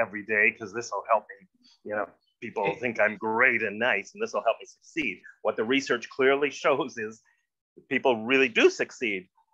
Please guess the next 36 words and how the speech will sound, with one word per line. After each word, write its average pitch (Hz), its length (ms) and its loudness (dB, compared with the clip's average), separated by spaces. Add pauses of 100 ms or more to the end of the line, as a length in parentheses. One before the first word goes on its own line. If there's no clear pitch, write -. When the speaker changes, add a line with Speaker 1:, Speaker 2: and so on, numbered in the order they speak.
(240)
Speaker 1:
as 120 180 2
leaders 101 460 -2
if 120 160 -2
they 101 100 -2
are 98 120 2
compassionate, 107 680 -2
but 110 100 -2
it 104 160 -8
has 110 180 0
to - 140 -20
come 107 140 -4
from 98 160 -10
a 98 40 -12
genuine 101 560 -8 (160)
place 95 400 -10 (220)
and 104 120 -6
not 104 200 4
a 107 40 2
place 101 500 -4
of 98 240 -2 (960)
doing 113 300 2
it 107 240 -2
for, 98 320 2
uh, - 20 -18 (800)
ulterior 104 440 0
motives. 98 500 -4 (680)
Speaker 2:
With 135 160 2
that 139 220 4
said, 127 500 2 (180)
uh, 113 240 2
yeah, 117 380 4
that, 117 240 0
well, 117 120 4
I 110 80 2
found 120 160 2
that 113 180 0